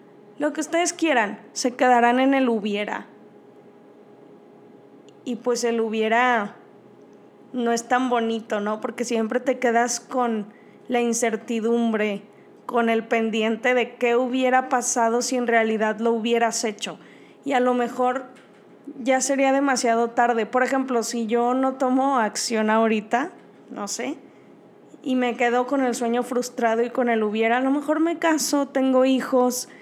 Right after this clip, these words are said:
y pues ya no es lo mismo, ¿no? Ya a lo mejor no me puedo ir, y ya no cumplí mi sueño,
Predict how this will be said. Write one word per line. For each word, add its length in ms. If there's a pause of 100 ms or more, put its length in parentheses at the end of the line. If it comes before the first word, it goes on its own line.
(180)
y 120
pues 260
ya 120
no 140
es 100
lo 120
mismo, 480
¿no? 280 (760)
Ya 200
a 40
lo 120
mejor 340
no 140
me 140
puedo 440
ir, 640 (760)
y 140
ya 140
no 160
cumplí 360
mi 180
sueño, 840